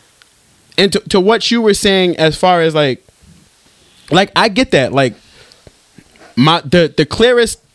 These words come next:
the, the nearest teen club to me is a spot called the Elks Plaza. If you ask anybody from Brooklyn who was outside at that time, they will tell you, like, the Elks was a very bad place.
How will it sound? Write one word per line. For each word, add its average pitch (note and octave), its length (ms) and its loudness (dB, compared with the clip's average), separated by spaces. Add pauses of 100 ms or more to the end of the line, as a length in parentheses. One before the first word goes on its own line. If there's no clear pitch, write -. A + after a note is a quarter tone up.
(120)
the, - 280 0
the D3 260 -2
nearest G3+ 460 0
teen G#3 280 0
club F#3 260 -2
to G#3 100 -4
me G#3+ 260 -2 (360)
is C#3+ 80 -4
a D3+ 40 -4
spot - 340 -4
called D3+ 200 0
the C3+ 100 -6
Elks C3+ 200 -6
Plaza. G#2 400 -6 (1300)
If B2 120 0
you D#3 160 2
ask E3+ 220 0
anybody G3 360 2
from G3+ 200 -4
Brooklyn G3+ 320 0
who C3+ 80 2
was C3+ 160 2
outside E3 500 0
at C#3+ 120 -4
that C3 160 -2
time, C#3 280 0
they C3+ 100 2
will D3+ 120 0
tell F#3+ 180 0
you, E3+ 140 0
like, C3+ 200 0
the - 160 -4
Elks D3+ 300 0
was D#3 160 -2
a C3+ 100 0
very C3 560 0
bad B2 360 -2
place. B2 360 -2